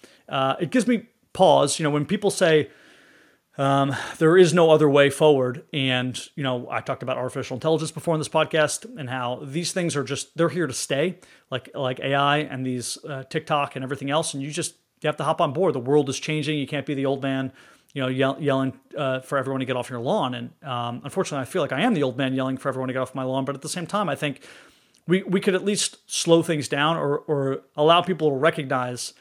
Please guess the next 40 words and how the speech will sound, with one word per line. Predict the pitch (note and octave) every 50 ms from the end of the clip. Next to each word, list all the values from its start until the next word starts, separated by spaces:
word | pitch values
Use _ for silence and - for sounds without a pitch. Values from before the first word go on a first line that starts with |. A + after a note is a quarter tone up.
| _ _ - _ _ _
that, | - C#3+ B2+ B2+ - - - _ _ _ _ _ _
um, | - D3 C3 B2+ B2 B2 A#2+ A#2+ A#2+ - - _ G#3+
this | E3+ C#3+ B2+ B2 B2 B2+ G3+ A3+ - -
is | B3 E3 B2+ A#2+ - - -
filling | - - - - - - - E3+ E3+ E3+ E3 D#3 D3+ D3 C#3+ -
a | - C3
void | A#2+ A#2 B2+ A#2 C3+ D#3 F3 D#3+
in | C3+
a | B2
bad | A2 - B2 A2+ B2 C#3+ D3 D3+
way, | G3+ A3 A#3 A#3 F3 - _ _ _ _ _ -
a | C#3+
lot | C#3 C3+ C#3 C#3
of | C3+
the | C#3+
social | - - D#3+ D#3 - E3+
media, | D3+ D3+ D#3 E3+ F#3 G3 F#3+
and | C#3+ C#3
that | C#3 C#3
we | D3 D3
need | D3+ C#3+
to | - C#3+ C#3 C3+ C#3 - D4+ C4 -
take | - E3+ D#3
a | - -
step | - - D3+ -
away | - A#2+ A#2+ B2+ C3+ D3
from | - F#3+ F3+ F#3+
this, | G3+ G3+ - -
as | C#3 -
from, | - - _ - D#3+ C#3 C3+ C3 C3
from | - - - C#3 C3 C3 C3 B2 A#2+
whether | C#3+ C3+ C3+ C3
it's | C3 C3 -
our, | C3+ B2+ B2 -
our | - C#3+
personal | - - F3 F3 F3 G3+ G3+ F#3+
lives | F#3+ F#3+ G3 F3 -
or | C#3+ C#3
our | C3+ B2+
careers, | - - D3 C3+ F#3+ A3+ A3 D3+ C3+ C3 - -